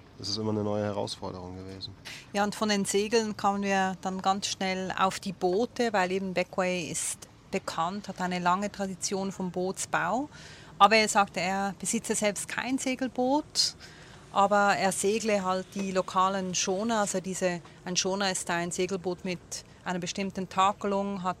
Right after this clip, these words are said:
Speaker 2: zwei oder mehr Masten und an allen Masten sind auch Stratsegel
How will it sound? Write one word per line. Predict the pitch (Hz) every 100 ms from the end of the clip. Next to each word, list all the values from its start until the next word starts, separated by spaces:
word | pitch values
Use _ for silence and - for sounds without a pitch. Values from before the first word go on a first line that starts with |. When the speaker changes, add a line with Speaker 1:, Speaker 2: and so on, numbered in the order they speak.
| - - -
Speaker 2:
zwei | - 180 180 190
oder | 185
mehr | 180 190 208
Masten | 208 196 190 - 208 202 202 - - - - - -
und | 180 180 180 170
an | 170 175
allen | - 180 190 185
Masten | 180 - - 180
sind | 180
auch | 170 170 170
Stratsegel | - 180 180 - 196 190 190